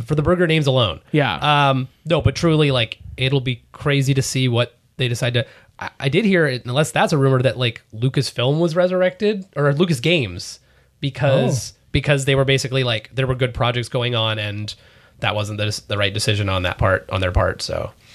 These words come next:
Speaker 2: So they're gonna re-, resurrect Lucas Games. So,
Speaker 1: Yeah.
Speaker 2: like,
Speaker 1: Maybe this is actually news that's not even connected to that at all.
Speaker 2: Um, so
Speaker 3: I don't,
Speaker 2: is
Speaker 3: <laughs> I don't know how it is.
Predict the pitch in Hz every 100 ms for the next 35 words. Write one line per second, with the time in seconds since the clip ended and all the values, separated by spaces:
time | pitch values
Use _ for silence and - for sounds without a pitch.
0 | - - _ _ - - 147 147 143 139
1 | 143 - 156 147 147 135 135 139 147 135
2 | 127 143 180 190 165 160 151 180 285 381
3 | 349 302 220 233 170 208 180 - - 135
4 | 175 170 151 - - 123 147 131 131 127
5 | 117 147 - _ _ 156 151 147 151 -
6 | 190 196 190 185 - - 160 165 160 170
7 | 175 156 190 165